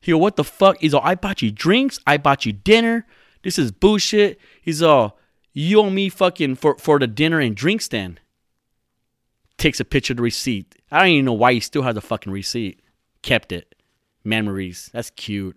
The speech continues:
That's fucking real cute, Fabian. That's cute receipts. Movie ticket stubs. He probably had the whole box of stupid shit. The fuck? Weirdo.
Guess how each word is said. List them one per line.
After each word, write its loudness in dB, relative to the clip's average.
That's -10
fucking -4
real 2
cute, -8
Fabian. -4
That's -2
cute -10
receipts. -8
Movie 0
ticket -4
stubs. -4
He -20
probably 0
had 0
the -8
whole 0
box 0
of -12
stupid -12
shit. -8
The -2
fuck? -12
Weirdo. -8